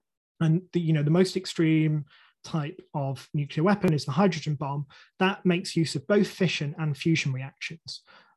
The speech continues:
But the fusion reactions have to be triggered by fission reactions, and for that you need the fissile material. And the great thing about nuclear fusion in this respect is that there's no reason for it to involve any fissile material whatsoever.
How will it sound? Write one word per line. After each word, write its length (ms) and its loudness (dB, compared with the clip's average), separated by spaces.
But 160 2
the 80 2
fusion 400 4
reactions 480 -2
have 360 -2
to 80 -4
be 100 2
triggered 480 -2
by 440 -2
fission 300 0
reactions, 560 -2
and 140 0
for 100 -8
that 200 -2
you 80 -4
need 180 -4
the 60 -10
fissile 340 -4
material. 600 -6
And 140 4
the 60 4
great 380 2
thing 140 4
about 200 0
nuclear 340 -6
fusion 380 0
in 140 0
this 200 2
respect 540 -6
is 340 -2
that 260 -2
there's 240 0
no 280 4
reason 520 4
for 120 -16
it 100 -12
to 100 -6
involve 340 -4
any 200 0
fissile 420 -6
material 480 -6
whatsoever. 680 -8